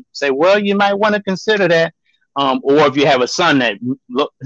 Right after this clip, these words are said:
the men are really babies, they <laughs> don't wanna come to their, see their loved ones in the hospice. And I say, "It might be a good thing to come here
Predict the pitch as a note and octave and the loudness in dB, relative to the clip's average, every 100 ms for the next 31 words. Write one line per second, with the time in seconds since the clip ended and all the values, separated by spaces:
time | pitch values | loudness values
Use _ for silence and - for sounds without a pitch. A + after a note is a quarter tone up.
0 | C3 B2+ B2+ C#3 D#3+ E3 A#2+ A#2 C3 B2 | -8 -4 -2 0 2 2 2 2 0 0
1 | B2 B2+ A#2 A2 - C3 C#3 F#3+ E3 D#3 | 0 -2 -2 -6 -4 -2 0 0 2 2
2 | D3 C#3 G3+ F#3 D3+ D3+ C#3+ C3 _ - | 0 0 0 0 0 -2 -2 -2 _ -20
3 | - _ G3+ F3 D3 C3+ D3+ D#3+ C#3 B2 | -20 _ -2 2 4 4 4 2 0 0
4 | - C#3 B2+ A#2+ A2 - F#3+ G#3+ - A#2 | -2 -2 0 -2 -4 -2 -2 -2 -6 -12
5 | - B2 B2+ C3+ C3+ A#2+ A#2 D#3 F#3+ F3+ | -14 -8 -6 -4 -4 -4 -4 -4 -2 -2
6 | D3+ E3 E3+ D#3 C#3 A#2+ - F#3 F#3 E3+ | -2 -2 -2 -2 -2 -2 -4 -4 -2 -2
7 | D3+ B2 A#2+ | -2 -2 -4